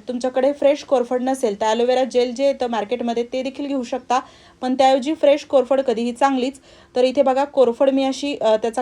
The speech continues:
खालचा भाग आणि साईडचा भाग काढून घेतलेला आहे. आता आतमधील जो गर आहे ना कोरफडीचा, तो आपल्याला इथे काढायचा आहे. साधारण तीन चार चमचे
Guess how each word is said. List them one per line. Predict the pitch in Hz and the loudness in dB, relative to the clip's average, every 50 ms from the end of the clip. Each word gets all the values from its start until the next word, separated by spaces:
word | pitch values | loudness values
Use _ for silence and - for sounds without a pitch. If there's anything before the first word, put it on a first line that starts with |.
| 254 - | -2 0
खालचा | 262 240 233 247 254 247 | 0 0 2 2 0 0
भाग | 254 254 254 247 | 0 -2 -2 -2
आणि | 254 247 254 285 330 330 | -2 -2 0 -2 -4 -4
साईडचा | - 254 233 226 214 233 269 262 | -2 -2 0 0 0 0 -2 -2
भाग | 247 262 247 | -2 -4 -6
काढून | 240 - 254 233 220 233 262 269 | -6 -4 -2 -2 0 0 0 0
घेतलेला | 277 269 269 240 233 233 233 | -2 -2 -2 -2 -2 0 0
आहे. | 220 226 226 262 - - - - - - - - | 0 0 -2 -2 -4 -6 -12 -20 -20 -20 -14 -12
आता | - 226 - 262 | -8 -4 0 0
आतमधील | 247 240 240 240 254 262 262 277 285 269 | 2 2 0 0 -2 -2 0 0 -2 -2
जो | 262 294 277 | -2 -2 -2
गर | 220 240 240 247 254 | 0 2 2 4 4
आहे | 247 254 254 247 | 2 2 0 -2
ना | 240 247 | -4 -6
कोरफडीचा, | 254 - 254 220 208 - 240 233 240 233 - 262 285 - - - _ _ _ _ _ - | -4 -2 -2 -2 0 0 -2 -2 0 0 0 0 0 0 -4 -16 _ _ _ _ _ 0
तो | 302 311 | 2 4
आपल्याला | 294 277 285 254 240 240 226 | 4 4 4 2 2 2 0
इथे | 226 233 311 | 0 -2 -4
काढायचा | 311 - 294 262 226 220 233 220 214 233 214 | -2 2 2 4 4 4 2 0 0 0 0
आहे. | 214 220 214 208 | 0 0 0 -2
साधारण | - 233 214 208 240 254 277 285 311 | 0 0 0 2 2 2 2 0 -2
तीन | 294 277 262 269 269 | -2 -2 -2 -2 -2
चार | 262 262 294 294 294 | 0 2 2 2 0
चमचे | 294 - 269 247 226 220 - 247 240 | 0 -2 -4 -2 -4 -4 -2 -4 -4